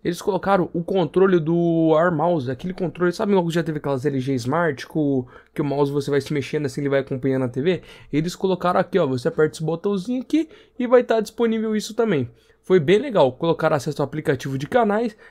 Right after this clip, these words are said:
e o aplicativo de filmes aqui também, beleza? Coisa que nem aqui no B T V já tinha, porém é difícil algumas marcas fazer isso. Agora a X plus, com todo o cuidado do mundo,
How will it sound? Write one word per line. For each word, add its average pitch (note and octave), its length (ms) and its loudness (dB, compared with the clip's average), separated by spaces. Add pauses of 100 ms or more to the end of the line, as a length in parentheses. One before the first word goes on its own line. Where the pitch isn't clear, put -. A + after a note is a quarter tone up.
(140)
e E3 40 0
o D#3+ 40 4
aplicativo D#3+ 560 -2
de G3 140 -4
filmes G#3 380 0
aqui A3+ 180 -4
também, F3+ 340 0
beleza? C3 520 0 (360)
Coisa A#3+ 300 4
que - 120 -4
nem G3 140 0
aqui F3+ 260 -6
no B3 80 -2
B A3+ 120 2
T A3 140 0
V G3+ 180 0
já A#3+ 100 -2
tinha, G#3 320 -2
porém D#3 260 0
é - 20 -2
difícil F#3+ 360 -2
algumas F#3+ 260 2
marcas E3 280 -2
fazer E3 220 2
isso. A#2+ 140 -2
Agora B2+ 240 2
a C#3+ 40 -2
X - 200 -14
plus, F#3 280 -2
com E3+ 140 -4
todo G3 220 2
o G3 40 2
cuidado F3+ 380 2
do A3 100 0
mundo, A3 340 -2